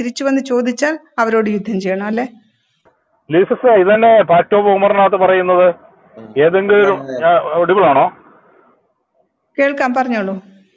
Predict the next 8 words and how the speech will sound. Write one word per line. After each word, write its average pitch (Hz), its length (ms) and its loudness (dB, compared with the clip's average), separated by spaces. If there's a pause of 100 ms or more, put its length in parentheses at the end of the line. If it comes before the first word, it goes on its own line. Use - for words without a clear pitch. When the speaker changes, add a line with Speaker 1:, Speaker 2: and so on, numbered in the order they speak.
(500)
Speaker 2:
ഇത് 170 260 2
തന്നെയാണ് 226 320 4
മകരീഷ, 214 360 2
പാക്ട് 185 380 2
ഓഫ് 202 120 2
ഉമർ 202 240 2
താങ്കൾ 208 280 2
വായിക്കണം. 185 500 2